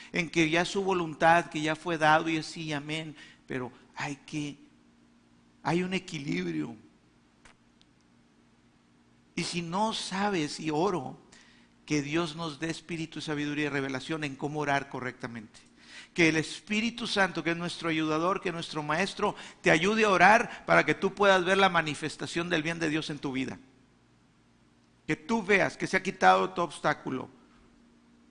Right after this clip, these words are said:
En el nombre de Jesús. Fíjate. Jesús dijo esta manera, dijo, "Pidan,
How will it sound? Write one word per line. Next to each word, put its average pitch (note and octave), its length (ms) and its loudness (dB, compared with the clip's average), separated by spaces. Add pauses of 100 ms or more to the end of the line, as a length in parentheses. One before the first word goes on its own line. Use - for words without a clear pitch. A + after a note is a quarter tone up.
(460)
En B2+ 80 -8
el B2+ 140 -6
nombre C#3 320 -4
de C3 140 -6
Jesús. - 640 -12 (3750)
Fíjate. F#3 440 -2 (3750)
Jesús F3+ 400 -2
dijo G#3+ 300 0
esta G#3 280 -4
manera, A3 380 0
dijo, F3+ 480 -2 (1160)
"Pidan, C4 580 2